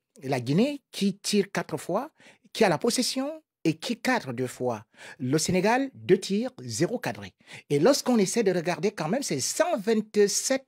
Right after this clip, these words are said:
passes à peine pour une équipe du Sénégal. Et puis, alors, quel déchet technique ! Le Sénégal n'a pas de milieu de terrain. On va me dire que Pape Gueye manque. Mais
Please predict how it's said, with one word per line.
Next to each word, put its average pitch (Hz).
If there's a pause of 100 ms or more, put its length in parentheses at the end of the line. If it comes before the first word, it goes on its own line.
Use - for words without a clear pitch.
passes 214
à 165
peine 226
pour 160
une 196
équipe 254 (220)
du 135
Sénégal. 123 (100)
Et 339
puis, 339 (1000)
alors, 156 (560)
quel 302
déchet 170
technique ! 233 (500)
Le 120
Sénégal 262
n'a 190
pas 339
de 208
milieu 151
de -
terrain. 110 (100)
On 185
va 302
me 285
dire 254
que 196
Pape 233
Gueye 208
manque. 190 (460)
Mais 175